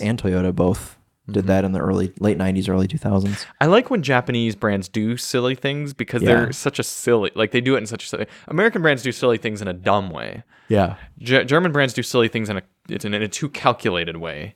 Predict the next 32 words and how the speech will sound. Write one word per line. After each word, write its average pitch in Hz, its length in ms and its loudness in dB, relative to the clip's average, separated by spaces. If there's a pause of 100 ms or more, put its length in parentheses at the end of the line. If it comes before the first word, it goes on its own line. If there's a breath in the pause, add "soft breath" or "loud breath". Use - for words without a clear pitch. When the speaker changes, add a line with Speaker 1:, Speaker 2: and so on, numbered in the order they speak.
Speaker 1:
Mm-hmm. 98 340 0
Speaker 2:
And 113 140 0
Japanese 156 420 0
brands 104 400 -4
or 101 140 0
Asian 110 240 -4
brands 101 180 -2
in 101 60 -12
general 127 220 -6
do, 104 200 -2
like, 98 340 0 (120)
silly 113 440 2
things 104 240 -4
in 101 60 0
a 98 60 -2
very 92 220 -2
silly 95 440 -4
way. 95 340 -4
Speaker 1:
Yeah. 95 360 0 (160)
Speaker 2:
And 101 100 -6
it's, - 220 -10
it's, - 220 -12
it's - 120 -18
kind 98 140 -10
of 101 80 -14
fun - 160 -10
because 98 240 -14
you 95 40 -14
just 104 160 -8
don't 104 140 -2
expect - 460 -8
it. - 100 -12